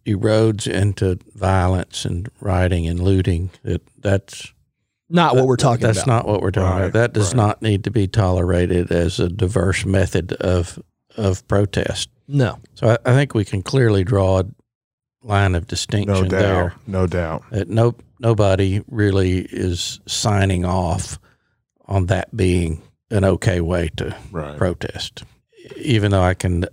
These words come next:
Speaker 1: understand how it evolves to that point, it's still no excuse.
Speaker 3: Right.
Speaker 1: And so we're,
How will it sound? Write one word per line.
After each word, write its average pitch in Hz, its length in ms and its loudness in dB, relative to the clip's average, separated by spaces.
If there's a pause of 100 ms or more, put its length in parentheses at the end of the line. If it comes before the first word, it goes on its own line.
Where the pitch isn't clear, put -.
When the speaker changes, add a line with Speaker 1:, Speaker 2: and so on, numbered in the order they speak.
(140)
Speaker 1:
understand 95 1080 0
how 95 480 -2 (400)
it 92 160 -16
evolves 98 680 0
to 92 100 0
that 87 260 -2
point, 87 420 -2 (420)
it's 101 180 -6
still 120 220 0
no 92 140 2
excuse. - 760 -4
Speaker 3:
Right. 71 200 -14 (480)
Speaker 1:
And 98 240 -2
so 101 240 2
we're, 101 280 2